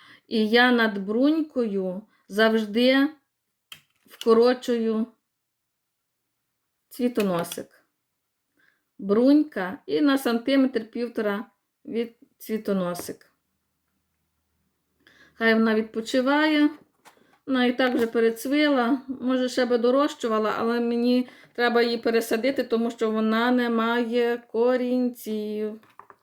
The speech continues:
Бачите, це все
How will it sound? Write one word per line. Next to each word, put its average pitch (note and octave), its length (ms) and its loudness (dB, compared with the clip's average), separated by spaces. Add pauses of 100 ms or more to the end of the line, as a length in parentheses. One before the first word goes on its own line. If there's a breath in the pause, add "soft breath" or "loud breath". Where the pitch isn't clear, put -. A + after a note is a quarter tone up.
(2500)
Бачите, G#3 400 -6
це A3+ 260 0
все C4 500 -2